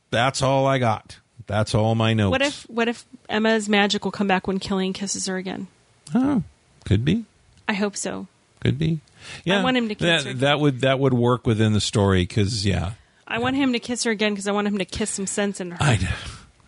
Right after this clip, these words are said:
Speaker 1: I know. Okay. So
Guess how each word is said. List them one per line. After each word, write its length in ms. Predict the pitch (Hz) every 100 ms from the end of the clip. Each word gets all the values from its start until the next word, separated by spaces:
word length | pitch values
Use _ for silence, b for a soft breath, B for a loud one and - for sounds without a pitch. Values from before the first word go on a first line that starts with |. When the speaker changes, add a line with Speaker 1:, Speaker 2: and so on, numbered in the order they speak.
| -
Speaker 1:
I 60 | 90
know. 180 | 85 85 -
Okay. 440 | 123 127 131 98 78 B B B B B B B
So 460 | - 190 170 120